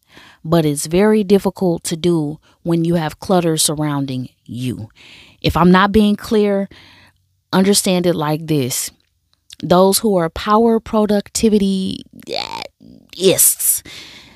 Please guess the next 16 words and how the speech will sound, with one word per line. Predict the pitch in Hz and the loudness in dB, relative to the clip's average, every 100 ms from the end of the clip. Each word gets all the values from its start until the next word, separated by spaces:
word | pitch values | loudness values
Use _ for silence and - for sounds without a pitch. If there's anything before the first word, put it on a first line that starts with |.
| _ | _
they | - 156 190 | -4 4 6
would | 208 190 | 6 2
have | 196 180 175 | 2 0 0
you | 175 185 180 | -4 -4 -4
to | - 190 160 156 147 _ _ - | -4 -4 -4 -6 -10 _ _ -6
make | 165 170 - | 2 2 4
it | 160 | 0
a | |
practice | - 180 156 - 143 - | 0 0 0 -2 -6 -6
that | 139 131 | -8 -6
you | 151 147 | -4 -2
would | 135 - - 127 | -2 -4 -10 -4
dump | 147 127 - - - _ _ _ _ _ _ | -2 -2 -2 -4 -4 _ _ _ _ _ _
your | - 160 160 143 120 - | -2 4 4 2 -4 -6
mental | 147 175 180 202 160 | -2 -2 -2 -4 -4
baggage | 135 139 139 107 80 - - | -4 -4 -4 -6 -4 -4 -6